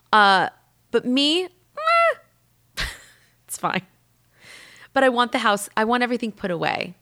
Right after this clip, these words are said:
That is my main thing. So I have basically bins and everything organized with all of Piper's stuff.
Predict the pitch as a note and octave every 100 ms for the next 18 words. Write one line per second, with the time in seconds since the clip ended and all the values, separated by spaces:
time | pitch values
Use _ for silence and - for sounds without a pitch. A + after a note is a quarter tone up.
0 | _ G#3+ A#3 C4 - G#3+ G3+ F3+ E3+ D#3+
1 | - - - - _ - _ - A#3 F#3+
2 | - G3 - G3+ G3 F#3 F3+ F3 - E3+
3 | E3 E3+ _ - F#3 G3 G3 G3 G3 G3+
4 | F#3 - _ - _ F3 F3 E3+ E3 E3+
5 | - F#3 F#3+ F3+ - - F#3 F#3 F#3+ F3
6 | F3 F3 - E3 D#3 E3 - D#3+ D#3 -
7 | _ - - - E3+ - - -